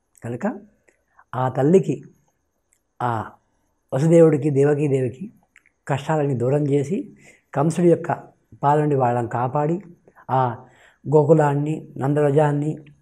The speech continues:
మధుర, బృందావనం వీటన్నింటి యందు కూడా తాను అందరితో కూడా, ఒకళ్ళు కాదు, ఇద్దరు కాదు, బాలకులతో, తర్వాత కన్యకలతో అందరితో కూడా పరమాత్మ అనేక విధాలుగా కూడా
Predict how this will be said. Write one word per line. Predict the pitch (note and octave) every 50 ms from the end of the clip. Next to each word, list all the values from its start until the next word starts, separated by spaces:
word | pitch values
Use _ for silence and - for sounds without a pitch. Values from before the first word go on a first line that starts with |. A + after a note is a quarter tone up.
| _ _ _ _ _ -
మధుర, | C3 C3+ C3 C3 C#3 D3 C#3+ C#3
బృందావనం | B2+ B2+ C3 C3 C3+ C#3+ C#3+ C#3+ C#3+ C#3+ C#3+ D3 - - - - - - _ _ _ _ _ - - - - - _ _ -
వీటన్నింటి | C#3+ - C#3+ C3+ E3 F#3 F3 E3
యందు | F3 E3 D#3+ D3
కూడా | C3 C3+ C3 B2 D3 G3 B3+ - - _ _ _ _ _ _ _
తాను | - C#3 C#3 C#3 C#3 - - - - _ _ _ _ _ _ _ _ _ _ _ _ _ _ _ _ _ _ _ _ _ _ _ _ _ _ -
అందరితో | D3+ F3+ G3 G#3 A#3 A3+ F#3+ G3+ G3 E3+
కూడా, | C#3+ C#3+ C3+ B2+ - - - - - _ _ _ _ _ _ -
ఒకళ్ళు | B2 - - E3 E3 E3
కాదు, | D3+ D#3 D#3+ F3
ఇద్దరు | D#3+ C#3 D#3 D3+ C#3
కాదు, | B2 C3 C3 B2+ B2 A#2 - - - _ _ _ _ _ _ -
బాలకులతో, | B2+ B2+ C3 C#3+ E3 D3 C#3+ D#3 C3+ A#2 - C#3 B2+ - - - - - _ _ _ _ _ -
తర్వాత | C#3 C3+ C3+ C3 C#3+
కన్యకలతో | C3+ C#3 C3 C#3 D#3+ E3+ E3 D#3+ D3+ C#3 B2 C#3+ C#3 A#2+ - - - - _ _ _ -
అందరితో | A#2+ C#3 D3 C#3 - C#3+ - D3
కూడా | C3+ C3+ D3 D3
పరమాత్మ | C3+ C3+ A#2+ B2+ C3+ C3+ C3+ C3 - D3 F#3+ B3 D#4+ - - - _ _ _ - - - - _ -
అనేక | A#2 C3+ C#3+ D3 C3+ C#3
విధాలుగా | C3+ C3 D3 D#3 E3 E3+ E3+ D#3+
కూడా | C#3+ C3+ A#2+ D#3 F#3 E3+ C#3 -